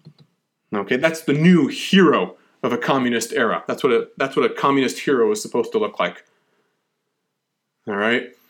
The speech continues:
And then all of a sudden, what happens in the nineteen sixties is you start seeing a new publication emerge.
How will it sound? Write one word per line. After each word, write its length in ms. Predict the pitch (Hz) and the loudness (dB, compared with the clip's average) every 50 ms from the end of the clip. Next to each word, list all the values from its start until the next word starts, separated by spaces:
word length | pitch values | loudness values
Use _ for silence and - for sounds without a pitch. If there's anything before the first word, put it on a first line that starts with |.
| _ _ _ _ _ _ _ _ - | _ _ _ _ _ _ _ _ -2
And 120 | 139 147 165 | 0 0 2
then 120 | 165 175 | 2 4
all 140 | 180 196 202 | 4 4 4
of 60 | 185 | 4
a 40 | 190 | 4
sudden, 220 | 226 233 220 208 | 4 4 4 4
what 100 | 196 165 | 2 2
happens 320 | 190 202 202 214 196 175 165 | 2 2 2 2 0 0 0
in 60 | 170 | 0
the 60 | 170 | 0
nineteen 300 | 175 180 175 - 185 175 | 0 0 2 2 0 2
sixties 400 | - - 233 233 233 185 160 151 | 4 4 4 4 2 0 -2 -2
is 80 | 156 160 | -2 -4
you 60 | 151 | -4
start 260 | - - 190 190 190 | -2 0 -2 -2 -2
seeing 260 | - - 185 185 170 | 0 0 2 2 2
a 40 | 160 | 2
new 120 | 170 196 | 2 2
publication 560 | 190 202 190 180 185 185 196 196 196 202 190 165 | 2 2 0 0 0 2 2 2 2 2 0 0
emerge. 540 | 147 135 131 117 98 95 - - - - | 0 0 0 0 -2 -4 -6 -10 -10 -14